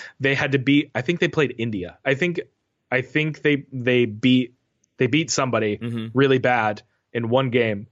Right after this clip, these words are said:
Speaker 1: and then they got to the championship group because of that. <laughs>
Speaker 2: Yeah.
Speaker 1: So, so, like, uh, s-, sometimes there's good reason for, for these things, but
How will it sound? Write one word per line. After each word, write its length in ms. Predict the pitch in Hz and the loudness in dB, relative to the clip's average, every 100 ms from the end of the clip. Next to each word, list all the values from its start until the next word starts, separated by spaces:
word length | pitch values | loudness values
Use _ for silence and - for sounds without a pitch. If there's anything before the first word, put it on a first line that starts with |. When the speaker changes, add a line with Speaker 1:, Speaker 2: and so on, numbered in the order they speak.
| - | -4
Speaker 1:
and 100 | 123 | -2
then 120 | 123 | 0
they 100 | 123 | 2
got 240 | 113 113 | 0 -2
to 80 | - | -4
the 80 | 107 | -8
championship 460 | 120 110 104 113 107 | -4 -4 -4 -6 -4
group 160 | 101 | -6
because 220 | 95 104 | -2 -4
of 60 | 90 82 - | -4 -10 -12
that. 120 | - 156 | -8 -2
<laughs> 20 | |
Speaker 2:
Yeah. 180 | 220 - - - | 0 0 -6 -2
Speaker 1:
So, 260 | 208 202 - - | 2 2 0 -6
so, 300 | - 226 214 | 2 4 6
like, 240 | 208 208 - | 4 2 -2
uh, 100 | 196 196 156 | -8 -8 -18
s-, 160 | - - - | -18 -18 -10
sometimes 400 | 151 240 269 285 247 | -2 -2 2 2 2
there's 100 | 165 | 2
good 180 | 202 | 0
reason 280 | 147 139 110 _ _ | 2 0 -2 _ _
for, 360 | 160 156 139 131 | 2 4 4 2
for 120 | 143 | 0
these 160 | 127 117 | 0 -2
things, 220 | 104 87 | -6 -4
but 800 | 135 143 170 - 254 208 165 | -2 -2 -4 2 4 4 0